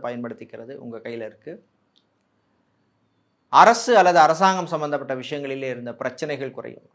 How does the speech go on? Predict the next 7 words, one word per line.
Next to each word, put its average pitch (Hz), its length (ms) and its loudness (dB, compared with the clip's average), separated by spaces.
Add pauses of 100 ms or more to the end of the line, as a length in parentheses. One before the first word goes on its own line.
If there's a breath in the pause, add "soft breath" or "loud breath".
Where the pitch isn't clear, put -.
அரசு 135 240 -10 (100)
கான்ட்ராக்ட் 131 440 -4
தொழில் 120 260 -12
செய்பவர்களுக்கு 113 580 -16
அனுகூலமான 110 400 -10 (120)
நாள். 123 140 -12 (540)
எலக்ட்ரீஷியனாக, 127 720 -8